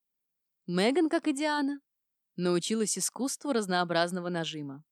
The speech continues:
Как и ее свекровь, она проявляла холодную ярость, когда не добивалась своего.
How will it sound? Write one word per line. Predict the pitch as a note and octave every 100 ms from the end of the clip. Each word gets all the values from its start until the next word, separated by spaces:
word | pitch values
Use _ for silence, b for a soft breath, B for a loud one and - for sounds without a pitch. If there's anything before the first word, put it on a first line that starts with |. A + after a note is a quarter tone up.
| _ _ _ _ _ _ _ _ _
Как | - F3+ F#3
и |
ее | G3 G3+ F#3+
свекровь, | - F3 - F#3 A3+ B3+ -
она | F3+ F3
проявляла | F3 E3+ F3 F3 F3
холодную | F3 E3+ F#3 G#3 A#3 A#3
ярость, | F3+ D#3 - -
когда | E3 E3 E3
не | D#3+
добивалась | D#3+ D#3+ D#3 F#3+ -
своего. | G3 F#3 E3+ C#3+